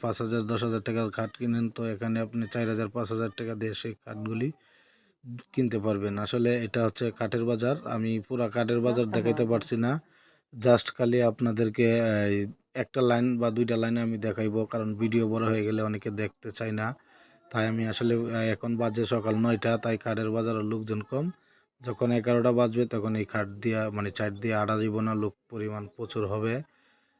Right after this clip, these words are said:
আর পাশেই হচ্ছে আপনার বিশাল বড় গরুর হাট। এখানে পাইকারি, খুচরা, পাইকার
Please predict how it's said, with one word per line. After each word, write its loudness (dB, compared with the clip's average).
আর 4
পাশেই 4
হচ্ছে 2
আপনার 2
বিশাল 2
বড় 2
গরুর 2
হাট। 2
এখানে -4
পাইকারি, -2
খুচরা, -4
পাইকার 0